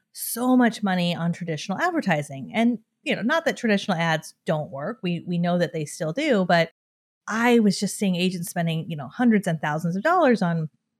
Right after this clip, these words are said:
newspaper ads and mailers and, you know, bus bench ads and all of these things. And I just remember going, "Holy cow,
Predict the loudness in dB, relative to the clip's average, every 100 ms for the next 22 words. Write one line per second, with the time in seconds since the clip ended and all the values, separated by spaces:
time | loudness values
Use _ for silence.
0 | _ _ _ 0 0 2 2 0 0 -2
1 | -4 -2 0 0 2 2 2 2 0 -4
2 | -6 -8 _ _ _ -4 -2 0 0 0
3 | 4 4 4 2 2 0 0 0 0 0
4 | -2 -4 0 4 4 2 0 2 4 2
5 | -2 _ _ -8 -2 0 -2 -4 -2 0
6 | 2 2 0 _ _ _ _ -4 2 4
7 | 4 2 -2 0 0 4